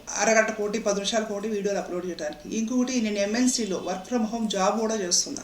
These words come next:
ప్రో-, ప్రతిరోజు కూడా ఒక టూ అవర్స్ యూట్యూబ్కి కేటాయిస్తాను నేను అంతవరకే. ఇంకో ముఖ్యమైన విషయం, ఎవరో అంటున్నారు, "ఆ, నీకు రెండో ఛానల్ కూడా ఎందుకు, బాగా YouTube మీద సంపాదించేయాలనా?" అని. ఎవరికైనా కూడా బ్యాకప్ ఛానల్ అనేది ఒకటి ఉంటుందంట. ఇప్పుడు YouTube-లో మీరు ఎవరినైనా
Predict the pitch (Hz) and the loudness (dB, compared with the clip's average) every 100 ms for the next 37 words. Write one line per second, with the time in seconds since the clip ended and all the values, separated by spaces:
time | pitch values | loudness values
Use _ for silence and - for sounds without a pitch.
0 | - 214 214 220 240 254 285 269 240 247 | 0 4 6 4 6 6 6 4 2 4
1 | 262 240 - 240 247 247 254 - 175 - | 2 0 -2 2 2 4 4 4 2 -4
2 | - - - - 208 240 254 233 214 240 | -18 -20 -20 -10 -4 -2 0 0 0 0
3 | 208 208 190 190 196 185 170 156 170 156 | 2 4 4 4 2 0 -2 -4 -4 -6
4 | - - - - 247 277 302 285 269 262 | -6 -12 -12 -2 4 10 10 8 4 2
5 | 240 214 233 214 208 233 247 226 254 240 | 2 2 4 6 8 8 6 4 4 4
6 | 175 - 196 247 254 247 214 233 269 254 | 2 0 2 4 4 2 0 2 2 4
7 | 247 247 240 226 233 254 214 220 240 214 | 2 2 2 2 0 4 4 6 4 2
8 | - 254 247 - 208 214 240 226 226 214 | 0 0 0 0 -2 2 2 2 2 4
9 | 202 202 202 226 220 - - 247 254 240 | 4 4 4 4 2 2 4 4 6 6
10 | 254 277 269 240 214 185 196 202 208 214 | 6 6 4 4 6 6 4 6 6 6
11 | 247 - 233 202 196 220 190 180 156 - | 0 2 2 0 -2 -2 -2 -4 -8 -8
12 | - - - 151 180 202 214 233 247 220 | -8 -10 -12 -12 -6 -2 0 0 0 2
13 | 208 202 220 214 233 | 6 8 6 4 0